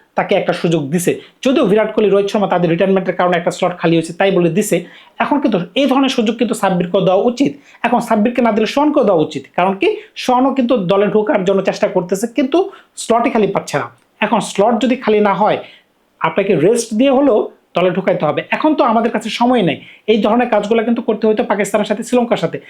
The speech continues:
এখন আমরা সরাসরি চলে যাব এশিয়া কাপে। এখন এশিয়া কাপের আগে আমরা শোনা যাচ্ছে নেদারল্যান্ডের সাথে খেলা হবে, বা নেদারল্যান্ড আসবে, বা নেপালের সাথে খেলা হবে, যার সাথেই হোক, তখন যদি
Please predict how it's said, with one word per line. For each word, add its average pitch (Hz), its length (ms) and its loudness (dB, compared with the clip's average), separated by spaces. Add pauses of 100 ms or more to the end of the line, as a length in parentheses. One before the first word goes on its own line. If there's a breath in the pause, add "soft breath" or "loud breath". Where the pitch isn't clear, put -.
(160 loud breath)
এখন 233 160 0
আমরা 240 160 2
সরাসরি 233 520 0 (240 loud breath)
চলে 262 160 2
যাব 214 300 2
এশিয়া 180 260 0
কাপে। 147 360 -2
এখন 233 240 -2
এশিয়া 277 280 -2
কাপের 240 180 2
আগে 208 120 2
আমরা 196 200 2
শোনা 214 220 0
যাচ্ছে 180 360 -2 (300 loud breath)
নেদারল্যান্ডের 208 380 2
সাথে 190 260 -6
খেলা 180 200 2
হবে, 170 280 0 (160)
বা 170 60 -2
নেদারল্যান্ড 190 420 2
আসবে, 180 240 0
বা 175 100 2
নেপালের 185 320 2
সাথে 190 180 -2
খেলা 175 180 0
হবে, 151 120 0 (240)
যার 190 140 0
সাথেই 254 260 0
হোক, 208 240 0 (280)
তখন 277 240 0
যদি 233 160 2